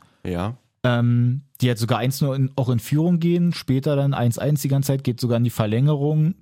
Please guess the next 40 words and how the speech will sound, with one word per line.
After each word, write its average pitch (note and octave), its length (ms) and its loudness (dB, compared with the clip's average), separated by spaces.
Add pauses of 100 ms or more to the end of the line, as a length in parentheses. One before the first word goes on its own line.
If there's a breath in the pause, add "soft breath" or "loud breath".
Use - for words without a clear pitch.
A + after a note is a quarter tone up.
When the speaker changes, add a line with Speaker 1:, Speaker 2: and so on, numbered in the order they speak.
Speaker 2:
Kepa D#3+ 560 0
hält D3 240 0
dann D#3 120 0
da D3+ 80 0
auch D3 140 -4
später D3+ 340 -2
noch D3 140 -2
einen D#3 60 0
Elfmeter, C3+ 480 0
zum, D3+ 400 0 (120)
dass A#2+ 200 -2
es B2 220 -6
trotzdem C#3 320 -2
beim B2 220 0
zwei A#2 280 0
eins C#3 220 0
dann C#3+ 100 0
auch G#2+ 140 -2
bleibt. A2 420 -2 (840 soft breath)
Aber G#2 580 -2 (300)
ansonsten G2 560 -2
krass, - 280 -2
was E3+ 140 -2
da A2 140 -2
abgeht. - 500 -4
Äh, G2 420 -2
Leicester C3 440 -2
City E3 340 -2
ist D3+ 100 -4
im D#3 100 0
F C#3 140 -4
A C#3+ 120 -4
Cup D#3 200 -4
rausgeflogen. D#3 800 -2 (440 soft breath)
Man-, A2+ 400 0
äh, G#2 240 0
Manchester G#2 500 0
United B2 480 0
ist D3+ 140 -2
rausgeflogen. D#3+ 800 0